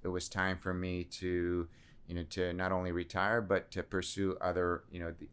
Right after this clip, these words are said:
other opportunities or, or passions, including, you know, the writing of a, of a book. You know, and this is the twenty-year anniversary of the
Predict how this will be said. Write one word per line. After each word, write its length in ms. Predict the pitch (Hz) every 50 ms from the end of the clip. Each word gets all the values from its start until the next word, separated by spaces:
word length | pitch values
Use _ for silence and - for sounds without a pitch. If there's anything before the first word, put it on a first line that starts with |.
| - -
other 400 | 92 90 92 87 87 85 85 - - -
opportunities 840 | 85 87 87 - - - 101 98 98 95 92 92 92 90 82 80 - -
or, 260 | 87 87 82 80 - -
or 180 | 82 85 80 - -
passions, 560 | 80 85 82 78 - - 82 80 78 - - - - - - - - - -
including, 640 | 98 101 - - - 127 127 117 117 113 110 107 - -
you 80 | 101 98
know, 80 | 98
the 100 | 92 98
writing 340 | 95 101 104 104 104 104 98
of 140 | 95 85 82
a, 160 | 92 87 85 - - -
of 140 | - 90 85
a 100 | 85 85
book. 400 | 80 76 104 120 147 - - - - - - - - - - - - - -
You 140 | - 92 90
know, 120 | 90 90 - -
and 200 | - 90 92 87
this 200 | 95 107 - -
is 200 | 107 101 92 87
the 240 | 87 98 95 92 92
twenty-year 480 | - - 110 110 107 101 101 98 98 98
anniversary 600 | 98 95 95 90 98 104 104 - - 98 98 95
of 200 | 92 87 80 80
the 220 | 92 90 90 87